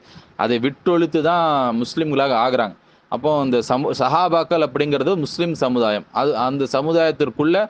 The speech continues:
இந்த ஷிர்க் வச்சவங்கிறதுக்கு, ஆ, நபர்களே கிடையாது. ஷிர்க்குங்கிற இட-, ஷிர்க்குங்கிறதுக்கு இடமே கிடையாது.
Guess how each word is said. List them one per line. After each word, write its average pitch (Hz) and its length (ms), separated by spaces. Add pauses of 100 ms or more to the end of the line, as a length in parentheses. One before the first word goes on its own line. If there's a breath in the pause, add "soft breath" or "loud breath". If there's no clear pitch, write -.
(420 soft breath)
இந்த 160 120
ஷிர்க் 202 360
வச்சவங்கிறதுக்கு, 156 1080
ஆ, 113 320
நபர்களே 175 440
கிடையாது. 139 360
ஷிர்க்குங்கிற 160 560
இட-, 135 320
ஷிர்க்குங்கிறதுக்கு 151 580
இடமே 151 340
கிடையாது. 120 280